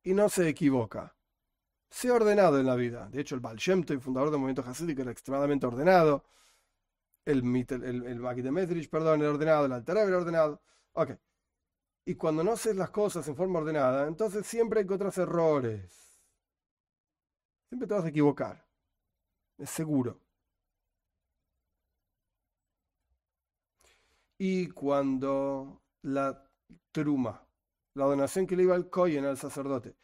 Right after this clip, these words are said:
y al Meiser, por cuanto esto es un, un asunto fundamental en el judaísmo,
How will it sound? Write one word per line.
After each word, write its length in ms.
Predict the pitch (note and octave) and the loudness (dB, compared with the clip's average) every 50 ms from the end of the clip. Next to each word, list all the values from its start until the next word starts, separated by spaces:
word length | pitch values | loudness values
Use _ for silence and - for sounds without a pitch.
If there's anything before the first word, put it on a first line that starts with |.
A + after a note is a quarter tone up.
| _ _ _ | _ _ _
y 280 | - G3 F#3+ F#3+ F#3 F#3 | -4 -2 0 2 4 4
al 300 | F3+ F3+ F#3 F#3 F3+ F3+ | 4 6 6 4 4 2
Meiser, 920 | F3+ F#3 F#3 F#3 F#3 F#3+ F3 - - - D3 C#3+ C#3 C#3 C#3 C#3+ C#3 D#3+ _ _ _ _ _ _ _ _ _ _ _ _ _ _ _ _ _ _ _ _ _ _ _ _ _ _ _ _ _ _ _ _ _ _ _ _ _ _ _ _ _ | 2 2 2 2 2 0 -2 -8 -6 -6 -4 -4 -2 -4 -6 -8 -12 -16 _ _ _ _ _ _ _ _ _ _ _ _ _ _ _ _ _ _ _ _ _ _ _ _ _ _ _ _ _ _ _ _ _ _ _ _ _ _ _ _ _
por 220 | _ D#3 D#3+ D3+ - | _ -4 -4 -4 0
cuanto 460 | E3+ F#3 F#3 F#3+ F#3+ E3+ G3 F3+ - | 2 4 4 4 2 2 -2 -2 0
esto 540 | - F#3+ F#3+ F3+ F3+ - _ C#3+ C#3 C#3 C3+ | 2 4 4 4 2 -2 _ -2 0 0 -2
es 260 | - D#3 C#3 - - | -4 -6 -8 -10 -10
un, 240 | D#3 D3+ D3 C#3+ C3 - _ _ | -8 -6 -6 -6 -8 -10 _ _
un 160 | D3 D3 C#3+ | -6 -4 -4
asunto 440 | C3+ A#2+ - - C#3+ C3+ B2+ C#3+ C3+ | -4 -6 -4 -4 -4 -4 -2 -4 -8
fundamental 800 | - - D3 C#3 C3 C3+ C3 C#3 C3+ C3 - D3 C3 B2 A2 - _ _ _ _ _ | -6 -4 -4 0 0 0 0 0 -2 0 0 0 0 0 -4 -10 _ _ _ _ _
en 300 | - D#3 C#3+ C#3 C#3 C#3 | -4 -2 0 0 0 0
el 200 | C#3 C3+ C3+ C#3 | -2 -2 -4 -8
judaísmo, 1080 | C3+ - - C#3+ C#3 C#3 C#3 D#3 G3+ G3 E3 D3 C#3+ D3 C#3+ C#3+ C#3 C#3 C3+ C#3 D#3 | -8 -6 -4 -2 0 0 0 0 -2 -2 -2 -2 -2 0 0 0 -2 -2 -4 -8 -12